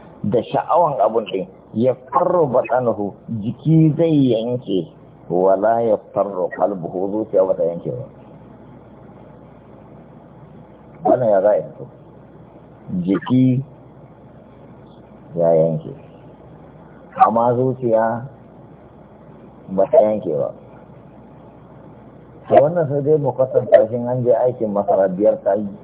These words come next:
Ko? Inda yau gaba ɗayan su ba ko ɗaya. Eh? Sai ba girma ba. Abun nan, a, eh?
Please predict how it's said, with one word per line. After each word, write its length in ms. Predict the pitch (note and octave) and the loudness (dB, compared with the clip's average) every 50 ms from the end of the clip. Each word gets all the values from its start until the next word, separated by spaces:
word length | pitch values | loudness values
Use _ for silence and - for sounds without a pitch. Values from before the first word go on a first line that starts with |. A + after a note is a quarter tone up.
| - - - - - - - - - - - - - - - - - - - - - - - - - - - - - - - - - - - - - - - - - - | -20 -20 -20 -20 -20 -20 -20 -20 -20 -20 -20 -20 -20 -20 -20 -20 -20 -20 -20 -20 -20 -20 -20 -20 -20 -20 -20 -20 -20 -20 -20 -20 -20 -20 -20 -20 -20 -20 -20 -20 -20 -10
Ko? 240 | - - A2 B2 D#3 D#3+ - - - - - - - - - - - - - - - - - - - - - - - - - - - - | -4 -2 0 0 -2 -4 -10 -18 -20 -20 -20 -20 -20 -20 -20 -20 -20 -20 -20 -20 -20 -20 -20 -20 -20 -20 -20 -20 -14 -4 -2 -2 -2 -2
Inda 320 | A2+ A2+ A2 G2+ G#2+ G#2 - - - - - - - - - - - | -2 -2 -2 -2 -4 -6 -8 -12 -16 -20 -20 -20 -20 -20 -20 -14 -4
yau 240 | - C#3+ D#3 C#3 A#2 | 0 0 2 2 2
gaba 320 | G2 F#2+ G#2 G#2 A2+ B2 B2+ | 2 4 4 4 6 4 4
ɗayan 240 | B2+ C3 C3 A#2+ | 4 2 2 2
su 60 | B2+ A2+ | 0 0
ba 100 | G#2+ G#2+ F#2 | 0 0 0
ko 160 | - F2 F2+ | 2 0 -2
ɗaya. 240 | F#2 - E2+ E2+ D#2 - - - - - - - - - - - - - - - - - - - - - - - - - | -2 0 -2 -4 -4 -6 -8 -18 -20 -20 -20 -20 -20 -20 -20 -20 -20 -20 -20 -20 -20 -20 -20 -20 -20 -20 -16 -8 -2 0
Eh? 160 | B2+ C#3+ - - - - - - - - - - - - - - - - - - - - - - - - - - - - - - - - | 0 0 0 -4 -10 -20 -20 -20 -20 -20 -20 -20 -20 -20 -20 -20 -20 -20 -20 -20 -20 -20 -20 -20 -20 -20 -20 -20 -20 -20 -20 -20 -12 -2
Sai 120 | - - D#3 | 0 0 2
ba 120 | D3 C3 C3+ C3+ | 2 0 0 2
girma 300 | F#3+ G3 F#3+ F#3 F3+ E3+ | 0 0 2 4 4 2
ba. 80 | E3+ E3+ - - - - - - | 2 2 -2 -10 -20 -16 -8 -2
Abun 260 | - A#3 D3+ F#3 F#3+ | 0 0 2 0 0
nan, 140 | F#3+ F3 B2+ - - - - - - - - | 0 0 -2 -2 -6 -20 -20 -20 -14 -4 -4
a, 40 | - - - - - - - - - D3+ | -4 -4 -4 -12 -20 -12 -4 0 2 2
eh? 100 | E3+ | 2